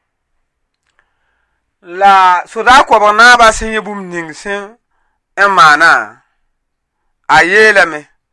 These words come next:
hakɩɩka, ra-kãngã sɩd yaa nin-tɩrga. La karen-doog bʋ-kaoor a yembr n da be be,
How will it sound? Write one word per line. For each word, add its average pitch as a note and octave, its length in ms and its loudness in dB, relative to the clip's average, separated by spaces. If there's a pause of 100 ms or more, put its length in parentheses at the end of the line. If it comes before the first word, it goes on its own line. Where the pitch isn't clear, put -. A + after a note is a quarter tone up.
(360)
hakɩɩka, E3 560 -4 (1200)
ra-kãngã F3+ 520 -4 (1500)
sɩd G3+ 180 -10 (120)
yaa C#3 360 -2 (720)
nin-tɩrga. C#3+ 600 -12 (2000)
La G#3 100 2 (120)
karen-doog A3+ 520 2
bʋ-kaoor C4 400 0
a A#3+ 120 4
yembr A#3 320 -4
n E3+ 80 -8
da F#3 100 0
be E3 120 -8
be, C#3+ 160 -8